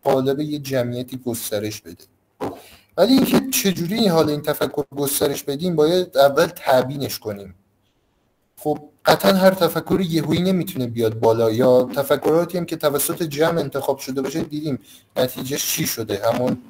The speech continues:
حکایت دموکراسی و نمی‌دونم یه اتفاقات دیگه.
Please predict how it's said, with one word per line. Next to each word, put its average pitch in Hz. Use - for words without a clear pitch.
حکایت 127
دموکراسی 123
و 117
نمی‌دونم 107
یه 160
اتفاقات 123
دیگه. 110